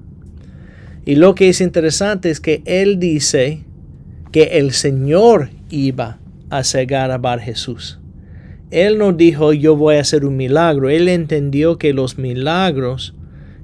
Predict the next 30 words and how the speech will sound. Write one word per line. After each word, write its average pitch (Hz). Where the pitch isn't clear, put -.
el 143
poder 156
del 151
Señor 139
viene 170
de 135
su 156
mano 151
en 147
vez 156
de 156
nuestras 151
manos. 170
Hay 139
muchas 180
personas 165
con 156
sus 147
declaraciones 151
hablan 156
como 139
tienen 147
poder. 135
Nosotros 170
no 151
tenemos 147
poder, 139
solamente 151
el 131
Señor 131